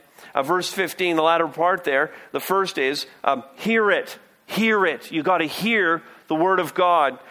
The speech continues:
You've gotta get under the hearing of God's word.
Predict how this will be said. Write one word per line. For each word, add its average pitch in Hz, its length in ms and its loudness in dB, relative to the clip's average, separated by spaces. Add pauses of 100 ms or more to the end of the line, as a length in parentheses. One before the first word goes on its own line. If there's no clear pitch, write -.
(120)
You've 151 160 -6
gotta 180 220 2
get 208 420 -2 (720)
under 220 520 2 (120)
the 160 100 -2
hearing 160 560 0
of 139 240 -4
God's 147 320 0
word. 131 320 -4